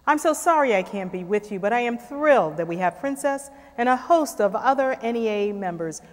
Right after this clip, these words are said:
proudly representing us. I am honored to serve as a member of the conference host committee because it is indeed a time to thrive.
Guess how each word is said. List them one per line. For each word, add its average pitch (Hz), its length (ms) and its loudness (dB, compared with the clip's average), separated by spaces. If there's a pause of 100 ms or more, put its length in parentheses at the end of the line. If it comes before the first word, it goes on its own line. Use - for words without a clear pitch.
(160)
proudly 277 480 4
representing 175 720 -4
us. - 340 -18 (540)
I 240 80 2
am 233 160 0
honored 220 480 4
to 175 100 -8
serve 208 420 2
as 185 140 -2
a 185 40 -2
member 202 300 0
of 190 120 -2
the 185 100 0
conference 220 460 -2
host 302 280 -2
committee 160 360 -8 (420)
because 254 440 2
it 302 200 0
is 320 180 0
indeed 294 540 -2 (540)
a 196 100 -2
time 185 340 2
to 165 80 -8
thrive. 151 440 -6